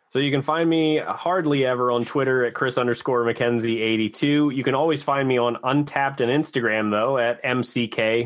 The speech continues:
one three four five. And then, of course, guys, you can find us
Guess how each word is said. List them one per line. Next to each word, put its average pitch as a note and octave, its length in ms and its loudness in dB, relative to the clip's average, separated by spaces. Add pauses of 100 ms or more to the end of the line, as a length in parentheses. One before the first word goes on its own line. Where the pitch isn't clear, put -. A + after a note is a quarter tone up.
(100)
one A2+ 340 -2
three A#2+ 320 -2
four A#2 320 -2
five. A#2+ 480 -2 (320)
And A2+ 80 -2
then, A#2 80 2
of A#2 60 -6
course, C3 260 -2
guys, A#2 380 -2 (180)
you B2 120 -2
can B2 120 0
find B2 240 0
us A#2+ 160 -2